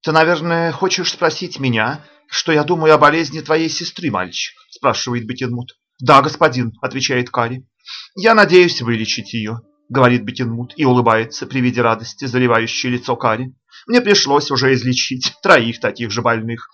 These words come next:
излечить новым способом, который я сам придумал». Но для этого мне надо увезти девочку с собой. Твоя мать тоже поедет. Пока Таисия не поправится, они обе будут жить у моей матери. Я хотел бы, чтобы ты пошёл с нами, Кари. Придётся помочь в дороге.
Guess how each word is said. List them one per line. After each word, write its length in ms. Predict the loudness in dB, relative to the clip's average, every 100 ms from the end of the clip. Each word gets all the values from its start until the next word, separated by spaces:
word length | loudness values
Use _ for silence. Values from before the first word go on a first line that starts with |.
| -4
излечить 460 | -2 0 -2 -2
новым 240 | 0 0 0
способом, 560 | -2 -4 -2 -6 -8 -2
который 340 | -2 2 4 4
я 100 | 4
сам 240 | 2 0
придумал». 560 | -4 -4 -4 -4 -6 -10 _
Но 100 | -2
для 140 | 4 4
этого 260 | 4 2
мне 140 | -2 -2
надо 220 | 0 2
увезти 340 | 0 -2 -6
девочку 420 | -4 -4 -6 -10 -14
с 80 |
собой. 420 | 0 0 0 -4 -6 -18 -20 2
Твоя 260 | 6 6
мать 220 | 6 0 -4
тоже 220 | -8 -2
поедет. 440 | -2 -2 -6 -14 _ _ _ 2
Пока 220 | 4 4
Таисия 380 | 4 2 0 -6
не 80 | 0
поправится, 640 | 0 0 -4 -6 4 4
они 180 | 6 2
обе 180 | 0
будут 260 | -4 -4 -4
жить 240 | -4 -6
у 40 | -2
моей 220 | -2 -2
матери. 460 | -4 -6 -10 -14 -10 -4
Я 80 |
хотел 280 | -2 0 -2
бы, 80 | -2
чтобы 260 | -2 -2 -2
ты 120 | 0
пошёл 280 | 0 0 -4
с 100 | -4
нами, 240 | -4 -2
Кари. 380 | 0 0 0 -8 -4
Придётся 360 | 0 2 0 2
помочь 340 | 4 4 0
в 40 | 0
дороге. 420 | 2 2 -4